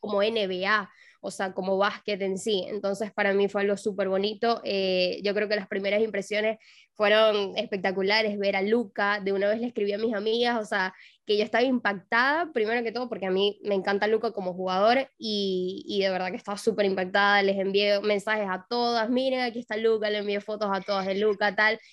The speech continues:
y a ti también te envié, o sea, también te envié fotos y todo, y de verdad que fue súper, súper bonito. En cuanto al juego como tal, en cuanto a Luka en sí, eh, me sorprendió muchísimo, se lo dije a Sebastián, es increíble lo bueno que es, lo habilidoso que es,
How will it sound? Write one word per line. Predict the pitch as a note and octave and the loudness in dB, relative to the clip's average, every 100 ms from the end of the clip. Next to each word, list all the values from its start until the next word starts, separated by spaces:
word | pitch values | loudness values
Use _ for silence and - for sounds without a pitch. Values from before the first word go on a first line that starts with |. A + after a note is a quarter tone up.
| _ | _
y | G3+ | 0
a | |
ti | G#3 | 2
también | A#3+ B3 B3+ | 4 4 4
te | A#3 | 4
envié, | G#3+ A3+ | 6 4
o | G3+ | 4
sea, | G#3+ | 0
también | G3 G3+ G#3+ | -2 -2 0
te | A#3 | 0
envié | A#3 | 0
fotos | A3+ A3+ A3+ A3 | -2 -6 -8 -6
y | G3+ | -6
todo, | G#3+ A#3 A#3+ B3+ - - | -2 0 -2 -4 -16 -12
y | G#3 | 0
de | G#3+ | 2
verdad | G#3 G3+ | 4 2
que | G3+ | 0
fue | A3 A3+ | -2 -2
súper, | A#3+ G3 A3 G3 | -4 -2 -2 -2
súper | - A#3+ G#3 G3+ | -4 -4 0 0
bonito. | G3 A3+ A#3 C4+ - | 2 0 -2 -6 -4
En | G#3 G3+ | -4 -2
cuanto | G#3 G3+ G3 G#3 - | 0 0 0 -2 -2
al | G#3+ G3+ | 0 0
juego | F#3+ A3+ A#3+ B3 | 2 2 4 0
como | A#3 G3 | -2 -2
tal, | G#3+ A#3+ B3+ | 0 2 2
en | G#3 | -2
cuanto | G3 G3+ G3 | -4 -4 -2
a | |
Luka | G3 A#3 A#3 C#4+ - | 0 0 -2 -4 -2
en | G#3 | -2
sí, | G3 - G4+ - _ _ _ _ - | 0 0 0 -4 _ _ _ _ -12
eh, | G#3+ G#3+ | -2 0
me | G#3 | 0
sorprendió | G#3 G#3 G3+ G#3 | 0 0 2 2
muchísimo, | A3 C4+ A#3+ A3 G3+ | 0 -2 -2 -2 -4
se | G3+ G#3 | -2 -2
lo | G3 | -2
dije | G#3 | -2
a | A3+ | -4
Sebastián, | G#3+ G3+ A3+ G3 G3+ | -8 -6 -2 -2 -2
es | G3+ | -2
increíble | A3+ G3 G3+ G3+ G#3+ A#3 G#3 | 0 0 0 0 -2 -2 0
lo | G3 | 0
bueno | G3 G#3+ G3 | 0 0 -2
que | G3+ G#3 | -2 -2
es, | G#3 | -4
lo | G3+ G3 | -4 -2
habilidoso | F#3+ F#3 G3 G#3+ G#3 G#3 | -2 -2 -2 -2 -4 -8
que | G3 G3 G3+ | -4 0 0
es, | G#3 | -2